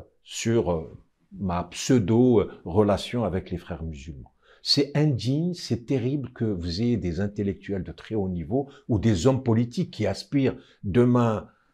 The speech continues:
à la magistrature suprême se comportent de la sorte et que personne ne dénonce. C'est ça qui est terrible. En fait, lorsqu'un musulman est attaqué, il n'y a qu'un musulman qui va le défendre ou qui va dénoncer un propos. Quand moi je m'attaque à,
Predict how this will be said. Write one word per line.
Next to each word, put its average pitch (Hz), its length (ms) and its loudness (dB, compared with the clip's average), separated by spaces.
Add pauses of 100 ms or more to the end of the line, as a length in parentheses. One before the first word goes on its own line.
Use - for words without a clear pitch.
(120)
à - 80 4
la 104 100 8
magistrature 98 760 -2
suprême 165 540 -4
se - 120 -6
comportent 98 480 -4
de 107 80 0
la 117 120 0
sorte - 340 -6
et 120 120 -4
que 123 120 -2
personne 202 640 2
ne 92 100 -2
dénonce. 76 560 -8 (200)
C'est - 120 0
ça 208 200 6
qui 202 140 -4
est - 120 -2
terrible. - 300 -8 (240)
En 131 80 8
fait, 226 420 2 (380)
lorsqu'un 165 380 6
musulman 147 460 4
est 110 140 4
attaqué, 151 560 4
il 156 120 6
n'y 143 80 6
a 131 60 4
qu'un 180 200 2
musulman 151 520 4
qui - 140 -2
va 107 120 4
le 92 80 2
défendre 107 460 -2 (200)
ou - 100 0
qui 135 180 0
va 127 140 6
dénoncer 127 500 0
un 98 120 0
propos. - 440 -6 (580)
Quand 185 320 4
moi 175 180 8
je 117 140 4
m'attaque 127 480 4
à, 95 260 2